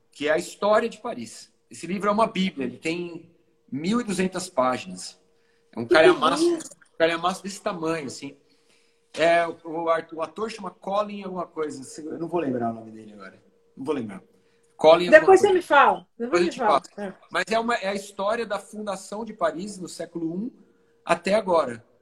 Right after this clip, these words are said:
Speaker 1: Então é a história de uma cidade, é, em todas as suas nuances, tudo que ela passou, não sei o quê. Esse é o tipo de leitura que eu curto, sabe? Porque eu gosto de aprender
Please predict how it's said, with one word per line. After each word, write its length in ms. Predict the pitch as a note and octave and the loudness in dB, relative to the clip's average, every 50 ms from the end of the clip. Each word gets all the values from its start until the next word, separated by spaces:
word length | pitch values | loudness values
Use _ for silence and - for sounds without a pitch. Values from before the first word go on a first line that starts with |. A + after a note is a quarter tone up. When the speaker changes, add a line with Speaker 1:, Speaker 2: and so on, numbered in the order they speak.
| _ - | _ -10
Speaker 1:
Então 160 | C3+ F3 F3 | -4 -2 -2
é 40 | F#3 | -2
a 40 | F#3+ | -2
história 360 | - - - F#3 F#3+ G3+ G3 | -6 -6 -4 -2 -2 -2 -4
de 80 | F#3+ G3 | -6 -8
uma 100 | F#3+ F#3+ | -8 -8
cidade, 720 | F#3+ - F3 - D#3 D#3 D#3+ D3+ C3 A#2+ B2 B2+ A#2 - _ _ | -10 -12 -6 -2 -2 0 0 -2 -4 -6 -10 -12 -12 -16 _ _
é, 280 | B2+ B2+ B2+ B2 B2+ B2 | -8 -6 -6 -6 -6 -6
em 220 | A#2 - - C3 | -8 -10 -12 -16
todas 300 | B2 - F3 F#3 F3 E3+ | -8 -6 -4 -4 -4 -4
as 100 | E3+ D#3 | -8 -10
suas 220 | - - E3 D#3 D3 | -8 -6 -6 -6 -6
nuances, 540 | C#3+ C3+ C3 C3+ D3 D3+ C#3 - B2+ A#2+ | -8 -10 -6 -4 -4 -4 -6 -10 -14 -16
tudo 160 | - D#3 D#3+ D#3+ | -12 -12 -8 -4
que 80 | - | -4
ela 100 | C#3+ C3+ | -4 -4
passou, 380 | - - B2 A2 - - C#3 C#3 | -6 -8 -10 -10 -10 -10 -12 -12
não 60 | C3+ | -12
sei 100 | - C#3+ | -14 -10
o 40 | - | -6
quê. 60 | D#3 | -2
Esse 260 | D#3+ F3+ F#3+ - G3 | 0 0 0 0 -2
é 20 | F3 | -4
o 20 | F3 | -6
tipo 200 | - - - G3 | -6 -8 -8 -6
de 80 | F3+ F#3 | -2 0
leitura 320 | F3+ E3+ D#3+ - F3 E3+ | 0 0 0 0 -4 -6
que 80 | - - | -6 -6
eu 80 | E3+ | -8
curto, 380 | - - - E3 D#3+ D#3+ D#3+ - | -10 -2 0 0 0 0 -2 -6
sabe? 320 | - - B2+ C3 B2+ B2+ | -4 -2 -2 -2 -2 -4
Porque 200 | - - A#2 - C#3 | -8 -12 -10 -8 -4
eu 60 | C#3 | 0
gosto 180 | C#3 D3+ D3+ D3+ | 2 2 2 0
de 40 | D#3+ | -4
aprender 540 | - - D#3+ D#3+ D#3+ D#3 D#3+ D#3+ D#3+ - | -8 -8 -10 -12 -10 -10 -12 -12 -12 -16